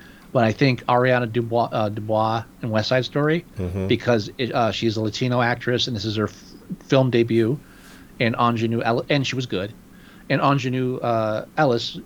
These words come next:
Speaker 1: because it's, uh, uh, again, a, a young black actress playing, uh, uh, uh, this role.
Speaker 2: Right.
Speaker 1: Young actresses and young minority actresses, and I mean that in a good way,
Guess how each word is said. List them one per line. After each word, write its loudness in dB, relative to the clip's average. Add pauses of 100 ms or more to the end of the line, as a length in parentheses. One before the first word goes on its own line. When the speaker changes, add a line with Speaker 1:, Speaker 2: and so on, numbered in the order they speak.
(240)
Speaker 1:
because -2 (180)
it's, -8 (180)
uh, -2
uh, 2
again, -2
a, 0
a 0
young 2
black -2
actress -8 (260)
playing, -8
uh, -2 (800)
uh, -4 (140)
uh, -2
this -8
role. 6 (220)
Speaker 2:
Right. 0
Speaker 1:
Young 6
actresses -2 (300)
and -6
young -4
minority 0
actresses, -4 (160)
and -2
I 0
mean -2
that -2
in -6
a -2
good 4
way, 2